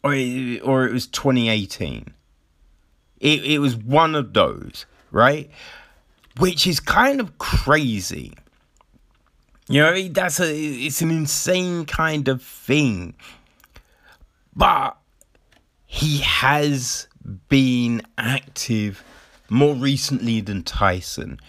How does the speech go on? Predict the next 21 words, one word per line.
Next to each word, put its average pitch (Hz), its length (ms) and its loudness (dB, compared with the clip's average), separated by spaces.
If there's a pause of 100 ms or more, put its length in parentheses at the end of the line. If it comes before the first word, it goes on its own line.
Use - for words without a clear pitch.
I - 60 -2
think 135 220 2
that's 151 540 0
the 151 200 2
big 127 480 0
thing 104 540 0
here. 82 400 -12 (1000)
You 95 140 2
know? 123 300 4 (600)
Like, 131 420 0 (920)
Tyson's 151 480 0
been 135 200 0
away 117 280 0
from 110 220 -4
the 101 60 -4
sport - 360 -4
for 104 180 -2
a 98 40 2
long 104 280 0
ass 95 300 0
time. 131 500 0